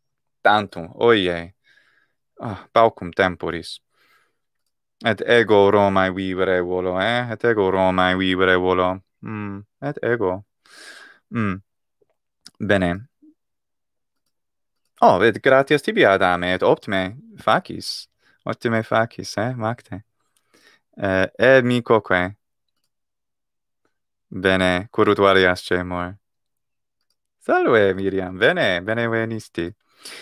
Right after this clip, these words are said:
Itaque, ubi sumus? Em, quoties cum, bene, dic mi, quoties Romam venis?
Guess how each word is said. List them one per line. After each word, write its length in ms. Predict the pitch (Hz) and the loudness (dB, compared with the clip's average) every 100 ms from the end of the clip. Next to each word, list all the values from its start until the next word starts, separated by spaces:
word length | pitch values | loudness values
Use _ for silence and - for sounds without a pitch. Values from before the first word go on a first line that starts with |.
| - | -2
Itaque, 300 | 143 117 95 | 4 6 6
ubi 120 | 175 | 6
sumus? 340 | 151 110 - - | 6 2 -2 -2
Em, 640 | 123 135 127 123 120 117 139 _ | 4 4 4 0 -6 -8 -14 _
quoties 480 | 254 226 196 185 | 0 4 4 4
cum, 220 | - 185 - | -2 -4 -2
bene, 340 | 107 92 - | -2 -2 -6
dic 260 | - 156 156 | -6 -4 -2
mi, 140 | 117 | -4
quoties 340 | 98 - 135 117 | -2 0 0 0
Romam 280 | 110 110 113 | 0 0 0
venis? 360 | 151 180 - | -2 -6 -12